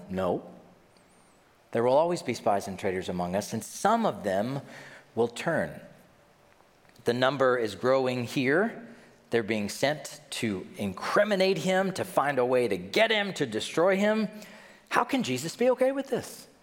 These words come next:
How can he be okay if there are people in this room right now that are spies and that don't know Jesus? How dare people come to church that don't know Jesus?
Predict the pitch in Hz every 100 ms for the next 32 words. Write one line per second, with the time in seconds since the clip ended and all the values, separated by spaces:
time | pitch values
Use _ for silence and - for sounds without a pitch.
0 | _ _ 247 262 294 247 240 214 226 254
1 | 214 220 - - - 247 - 285 277 262
2 | 214 202 247 254 226 208 240 214 175 -
3 | - 240 220 180 180 180 175 233 220 220
4 | 208 117 - - - - 202 196 240 233
5 | 196 165 180 160 147 170 - 147 131 139
6 | 127 127 101 80 - -